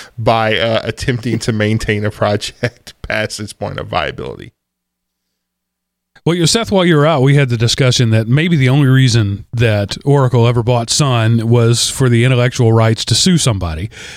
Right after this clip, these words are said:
Speaker 2: Uh, and I, I commented that that was, you know, that was big business. That was the main business for a while there.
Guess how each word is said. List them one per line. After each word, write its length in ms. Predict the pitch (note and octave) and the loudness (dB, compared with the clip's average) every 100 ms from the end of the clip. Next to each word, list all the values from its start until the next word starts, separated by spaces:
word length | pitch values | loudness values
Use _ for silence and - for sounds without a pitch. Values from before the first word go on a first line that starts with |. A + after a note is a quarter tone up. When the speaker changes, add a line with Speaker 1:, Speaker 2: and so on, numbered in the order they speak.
| - - | -8 0
Speaker 2:
Uh, 260 | G#2 G2+ A2 | 2 2 2
and 180 | A2 | 2
I, 280 | A2+ A#2 A2 | 4 2 2
I 60 | A#2 | 0
commented 500 | - A#2 A2+ G#2 G#2 | 0 2 2 0 0
that 120 | G#2+ | 0
that 180 | A#2+ A#2 | 0 2
was, 360 | A2+ G2+ - | 4 2 0
you 80 | C3 | 2
know, 220 | G2+ G2 | 2 2
that 200 | G2+ C3+ | 2 0
was 140 | C3 A#2+ | 0 0
big 260 | A#2+ C#3 | -2 -2
business. 320 | A#2+ E3 A#2 G#2+ | 0 0 2 0
That 160 | C3+ | 2
was 200 | C3 A#2+ | 2 2
the 200 | A#2+ E3+ | 2 2
main 280 | D#3 E3+ D3+ | 4 2 2
business 380 | A#2+ G2+ G#2 F#2+ | 2 0 -2 -2
for 200 | - G#2+ | 2 4
a 40 | |
while 300 | G#2+ G#2+ G2 | 4 4 2
there. 220 | G2 G2 | 2 2